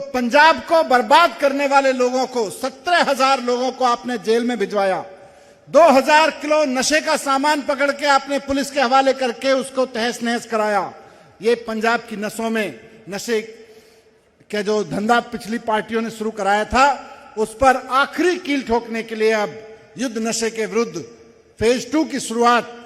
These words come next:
अरविंद केजरीवाल जी, भगवंत मान जी के नेतृत्व में हो रही है, हुई है। मुझे बहुत खुशी है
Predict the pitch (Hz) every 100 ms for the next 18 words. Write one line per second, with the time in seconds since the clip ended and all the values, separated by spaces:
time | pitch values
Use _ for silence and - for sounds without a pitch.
0 | - - _ - _ _ 190 214 240 233
1 | 220 220 226 226 220 208 196 226 214 214
2 | 214 226 226 208 214 220 220 214 196 214
3 | 240 233 247 262 - - - - _ _
4 | _ _ _ - 233 269 247 175 147 -
5 | - - 208 233 185 208 277 277 247 -
6 | 277 254